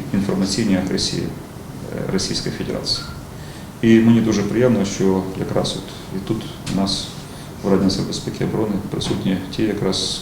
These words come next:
хто побудував інформаційний продукт, який здатний протистояти інформаційній агресії Російської Федерації. Я хочу, по-перше,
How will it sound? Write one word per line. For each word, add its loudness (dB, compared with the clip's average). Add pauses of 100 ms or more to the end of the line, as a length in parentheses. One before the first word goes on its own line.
(140)
хто 2 (960)
побудував 2 (640)
інформаційний 0
продукт, -2
який -4 (160)
здатний 0
протистояти -2
інформаційній -2 (140)
агресії -6 (320)
Російської -2
Федерації. -4 (1040)
Я 8
хочу, 6 (540)
по-перше, 0